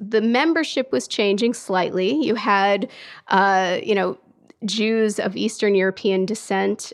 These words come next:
and more traditional backgrounds, uh, joining the synagogue.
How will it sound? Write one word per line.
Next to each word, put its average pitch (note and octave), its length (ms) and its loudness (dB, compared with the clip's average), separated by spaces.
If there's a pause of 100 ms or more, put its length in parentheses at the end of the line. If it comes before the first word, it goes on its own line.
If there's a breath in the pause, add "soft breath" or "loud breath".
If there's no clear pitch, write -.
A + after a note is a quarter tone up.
and F#3 560 -2
more G3 180 -2
traditional F#3+ 480 -2
backgrounds, F#3 920 -2 (380 loud breath)
uh, G3 240 0
joining A3 520 2
the G3 60 0
synagogue. E3+ 720 -2